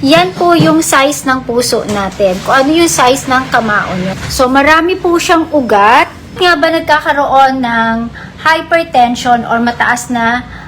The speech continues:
blood pressure? It is because of, unang-una, kapag ikaw ay mataas ang cholesterol mo, ah, mataas din yung triglycerides mo, may mga nagbabara sa puso,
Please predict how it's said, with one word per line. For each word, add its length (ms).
blood 400
pressure? 800
It 160
is 160
because 640
of, 320
unang-una, 880
kapag 480
ikaw 640
ay 400
mataas 480
ang 80
cholesterol 640
mo, 400
ah, 160
mataas 480
din 320
yung 0
triglycerides 880
mo, 480
may 160
mga 320
nagbabara 560
sa 160
puso, 800